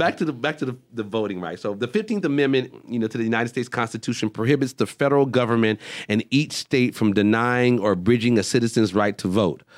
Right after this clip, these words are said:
on, on account of color, race, previous condition of servitude. It was ratified in eighteen seventy, and, um, it really gave, extended the right to Black men to vote. <clears throat> Uh, the media effects of the fifteenth Amendment were dramatic.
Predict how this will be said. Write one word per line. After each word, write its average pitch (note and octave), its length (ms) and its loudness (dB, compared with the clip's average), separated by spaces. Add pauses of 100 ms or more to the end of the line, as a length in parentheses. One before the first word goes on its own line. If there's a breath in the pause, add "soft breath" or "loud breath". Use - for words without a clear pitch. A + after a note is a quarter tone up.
(360 loud breath)
on, G#2 240 0
on G2+ 100 2
account A2 360 0
of - 120 -6 (240)
color, B2+ 540 2 (280 soft breath)
race, A#2 600 0 (300 soft breath)
previous C3 340 2
condition A#2+ 380 0
of G#2+ 100 2
servitude. G2 600 0 (300 loud breath)
It A2 80 2
was G#2 100 2
ratified B2+ 600 0
in A2 100 2
eighteen A2+ 320 0
seventy, G2 500 0 (340 loud breath)
and, F#2+ 280 0
um, F2+ 520 -2 (540)
it G2+ 100 -2
really A#2 200 2
gave, G#2+ 360 -2 (240)
extended A2 360 -8
the G2 80 -6
right G#2+ 240 -4
to G2+ 80 -8
Black G2+ 320 -2
men G#2 180 0
to G2+ 80 -8
vote. E2 340 -4
<clears throat> D#3+ 300 -4
Uh, F#2 160 0
the A#2 140 0
media D#3 360 4
effects C3+ 320 -2
of A2 120 0
the G#2 80 2
fifteenth A#2+ 320 0
Amendment G#2 380 2
were F#2+ 100 0
dramatic. F#2+ 640 -4